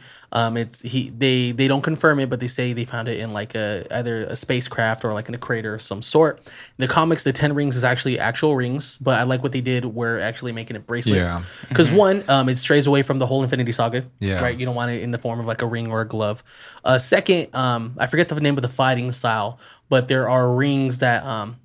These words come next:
Speaker 1: in, in, I believe it's Japanese culture, a fighting style that uses rings
Speaker 3: Mm-hmm.
Speaker 1: in the form of fighting, which you see that a lot in this film.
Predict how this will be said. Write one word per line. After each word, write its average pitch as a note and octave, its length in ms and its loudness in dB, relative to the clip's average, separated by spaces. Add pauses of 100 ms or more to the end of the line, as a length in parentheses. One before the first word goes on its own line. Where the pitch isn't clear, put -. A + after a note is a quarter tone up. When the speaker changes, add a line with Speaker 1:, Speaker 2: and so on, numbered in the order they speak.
Speaker 1:
in, B2 460 -6 (100)
in, A#2 460 -8
I A#2+ 40 -8
believe B2 220 -6
it's A#2+ 140 -10
Japanese A#2+ 480 -4
culture, G#2+ 580 -8
a B2 60 -6
fighting A#2 300 -4
style A2+ 200 -6
that A2+ 120 -8
uses B2+ 360 -4
rings A2 460 -10 (120)
Speaker 3:
Mm-hmm. B2+ 180 -2
Speaker 1:
in A#2 100 -2
the B2+ 40 0
form B2 200 -4
of G#2+ 60 -12
fighting, E3 340 4
which C3 280 -2
you A#2 200 -4
see - 140 -4
that A2+ 100 0
a - 20 -2
lot G#2+ 180 -2
in - 40 -12
this G#2+ 160 -12
film. D3 280 -4